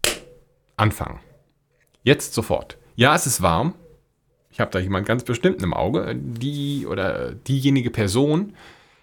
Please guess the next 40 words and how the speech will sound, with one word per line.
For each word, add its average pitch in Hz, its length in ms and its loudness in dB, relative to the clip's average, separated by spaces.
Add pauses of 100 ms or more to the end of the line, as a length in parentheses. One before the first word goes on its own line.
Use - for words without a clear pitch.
(140)
äh, 101 240 2 (380)
weiß 101 280 2
es - 180 -6
wahrscheinlich 76 460 -2
auch. 110 300 0 (480)
Ähm, 98 400 0 (500)
ja, 156 160 6
es 185 120 0
ist 127 80 -2
gerade 113 300 2
warm 120 360 2
und 131 180 -6
man 117 140 -2
schafft - 260 -4
grad 69 180 -6
vielleicht - 280 -8
nicht 87 140 -8
so - 60 -12
viel, 80 220 -10
weil's - 180 -10
so - 100 -14
warm - 200 -10
ist. - 140 -6
Mir 120 100 2
geht 143 140 2
das - 100 -4
auch - 140 -2
so. 190 380 -2
Ähm, 110 520 -8
ich - 240 -8
schaff - 220 -2
beim 85 180 -4
Training 90 300 -2
nicht 85 160 -6
so - 80 -12
viel. 131 340 -4 (1160)
Aber 123 80 0
ich 135 60 4
mach's 143 140 2
trotzdem. - 400 -8